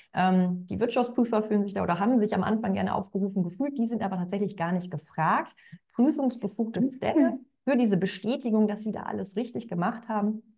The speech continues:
ist der Energiezertifizierer, ähm, an der Stelle. Genau. Und wenn Sie Investitionsüberschuss haben, das heißt, vielleicht eine ganz große Maßnahme umsetzen, ähm, die, die mehr Geld beansprucht, als Ihre Investitionshöhe eigentlich sein müsste,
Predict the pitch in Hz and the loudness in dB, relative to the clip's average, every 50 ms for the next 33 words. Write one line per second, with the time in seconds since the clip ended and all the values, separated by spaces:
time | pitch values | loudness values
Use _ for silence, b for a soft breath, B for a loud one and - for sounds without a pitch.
0 | _ _ _ _ _ _ _ _ 196 202 196 202 196 180 - 170 165 170 165 175 | _ _ _ _ _ _ _ _ -4 -4 -2 -2 -2 -2 0 0 0 0 2 2
1 | 196 196 196 - 196 180 180 185 196 190 - - - - - - 160 156 - - | 0 0 0 -4 -4 -4 -2 -2 -4 -6 -8 -12 -16 -10 -4 -2 -2 -2 -2 -4
2 | - B B B B B B B 196 - - - 185 180 170 165 170 165 170 175 | -8 B B B B B B B -14 -12 -4 -2 0 2 2 2 0 0 -2 -4
3 | 175 175 175 - - - - _ _ - - - - - - - - - - - | -4 -6 -10 -12 -16 -20 -20 _ _ -20 -18 -18 -14 -10 -8 -8 -6 -6 -8 -10
4 | - 185 - - 196 185 - - - 185 175 196 208 196 196 - - 196 190 185 | -10 -8 -4 -2 -2 -2 0 0 0 2 2 2 2 2 2 2 2 2 0 0
5 | 190 - 180 - - 208 196 185 - - - 240 262 262 302 294 302 - 285 - | -2 -6 -8 -4 0 0 0 0 -2 0 2 4 4 4 2 0 0 -2 -4 -2
6 | - 269 262 277 294 247 196 220 - 196 190 - - - 175 165 165 - 170 156 | 2 4 4 4 4 0 -4 -4 -6 -6 -6 -8 -4 -2 -2 -2 0 -2 0 0
7 | 156 165 156 - - - 180 208 285 302 302 254 226 220 233 247 233 - 240 233 | 0 0 -2 -6 -2 0 2 2 2 2 0 0 0 2 0 0 -2 -2 0 0
8 | 226 233 226 214 233 240 226 220 226 233 233 - 233 233 233 233 233 B B B | 0 0 2 2 2 2 2 0 -2 -4 -2 -2 0 0 0 -2 -6 B B B
9 | B _ - 185 180 170 170 165 - - - - 180 87 85 - 170 - 165 165 | B _ 0 2 4 4 2 0 -2 -6 -6 -4 -4 -2 -2 -2 -2 -2 -4 -4
10 | - - - - 196 185 190 226 254 214 233 233 240 233 - - - - 214 233 | -4 -4 -6 -2 0 2 4 4 4 4 2 0 0 0 -2 0 2 2 2 2
11 | 233 226 - - 202 220 214 - - - 202 190 190 185 185 - - - 190 185 | 0 -2 -2 0 0 0 0 -2 -4 -4 -2 -2 -2 -2 -4 -8 -8 -6 -6 -4
12 | 185 185 175 180 - 180 180 175 175 175 - - 185 180 - - - 202 220 226 | -4 -4 -4 -2 -2 0 0 0 -2 -4 -6 -8 -10 -10 -8 -4 -2 0 0 0
13 | 226 226 208 196 202 - - 175 185 175 180 160 - - 175 160 160 160 165 185 | 0 0 2 4 4 4 2 2 0 0 -2 -4 -4 -4 -2 0 2 2 4 4
14 | 233 226 - - - 269 262 | 2 0 -2 -2 -2 -2 -2